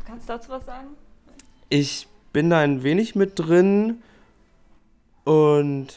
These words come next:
Speaker 2: ja, wir fanden es einfach Zeit, vor allem nach ein paar Aktionen im Frühling, die halt, ähm,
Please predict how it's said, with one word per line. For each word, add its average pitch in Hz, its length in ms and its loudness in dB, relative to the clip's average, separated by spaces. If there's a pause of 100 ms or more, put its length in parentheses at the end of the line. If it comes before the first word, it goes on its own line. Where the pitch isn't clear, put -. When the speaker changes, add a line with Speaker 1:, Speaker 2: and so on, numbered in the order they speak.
(400)
Speaker 2:
ja, 123 400 0
wir 127 160 0
fanden 151 720 -4
es 147 160 -6
einfach 135 480 -6
Zeit, 160 560 -2
vor 131 160 -6
allem 135 180 -4
nach 135 180 -6 (320)
ein - 40 -20
paar 139 180 -6
Aktionen 143 440 -2
im 123 120 -4
Frühling, 170 880 0 (520)
die 131 120 -4
halt, 135 380 0
ähm, 131 440 -2